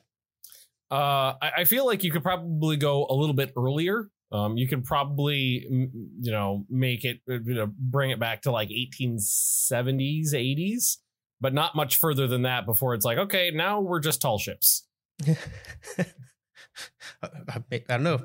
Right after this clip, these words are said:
Speaker 2: Rule of the Waves, Age of Sail.
Speaker 1: I mean,
Speaker 2: You know?
Speaker 1: I, I would be fine with that. I was, I was, uh, uh, mildly disappointed with, uh, Ultimate Admiral, Age of Sail. So if we did Rule the Waves, Age of Sail, and gave me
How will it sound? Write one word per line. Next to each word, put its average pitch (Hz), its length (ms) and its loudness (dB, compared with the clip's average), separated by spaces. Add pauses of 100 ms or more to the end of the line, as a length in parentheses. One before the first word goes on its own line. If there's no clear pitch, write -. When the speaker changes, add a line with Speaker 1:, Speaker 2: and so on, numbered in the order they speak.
Speaker 2:
Rule 131 200 2
of 135 60 4
the 131 60 4
Waves, 135 540 2
Age 139 220 2
of 131 80 2
Sail. 151 400 2 (320)
Speaker 1:
I 143 100 -2
mean, 147 100 2
Speaker 2:
You 139 60 2
know? 165 260 2
Speaker 1:
I, 165 100 0
I 170 40 2
would 156 140 2
be 131 120 2
fine 120 280 0
with 110 120 -2
that. 113 180 0
I 175 80 2
was, 190 260 4
I 160 120 2
was, 151 260 2
uh, 139 340 0 (240)
uh, 123 240 2
mildly 143 640 2
disappointed 123 640 0
with, 110 320 -2
uh, 110 280 2
Ultimate 127 360 0
Admiral, 117 440 0
Age 110 200 -2
of 101 80 -4
Sail. 110 360 -2
So 117 220 0
if 110 120 -2
we 151 100 0
did 151 260 0 (240)
Rule 147 220 2
the 139 80 2
Waves, 127 420 2
Age 127 220 0
of 113 100 0
Sail, 117 440 2
and 117 160 0
gave 123 240 -2
me 113 280 -4